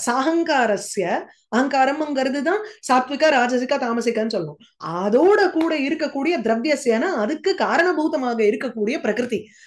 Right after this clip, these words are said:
அந்த பிரகிருதிக்கெல்லாம் அனுக்கிரகா, அனுக்கிரகம் செய்வதுன்னா பிரகாசப்படுத்துவது. இதெல்லாம் இருக்குன்னு நம்ம என்னத்தினால புரிஞ்சுக்கிறோம்? சைதன்ய ஸ்வரூபம் இருக்கிறதுனால தானே புரிஞ்சுக்கிறோம்.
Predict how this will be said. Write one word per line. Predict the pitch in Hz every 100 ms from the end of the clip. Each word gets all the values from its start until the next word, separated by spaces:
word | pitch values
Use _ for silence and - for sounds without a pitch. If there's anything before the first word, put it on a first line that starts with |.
| - _
அந்த | - 190 208 196
பிரகிருதிக்கெல்லாம் | 208 214 339 339 349 - 277 269 311 392 -
அனுக்கிரகா, | 202 277 330 233 285 220 190 247 247 190
அனுக்கிரகம் | 247 294 269 349 330 330 311
செய்வதுன்னா | 302 277 262 240 233 226 381 427
பிரகாசப்படுத்துவது. | 175 185 311 349 359 311 247 247 208 208 226 226 - -
இதெல்லாம் | - 160 185 339 403
இருக்குன்னு | 302 339 359 381
நம்ம | 381 349
என்னத்தினால | 285 262 330 359 349 302
புரிஞ்சுக்கிறோம்? | 269 285 277 233 208 208 _ _ _ 202
சைதன்ய | 226 415 440
ஸ்வரூபம் | - 381 359 349
இருக்கிறதுனால | 320 302 330 330 294 277
தானே | 285 294
புரிஞ்சுக்கிறோம். | 262 240 233 214 190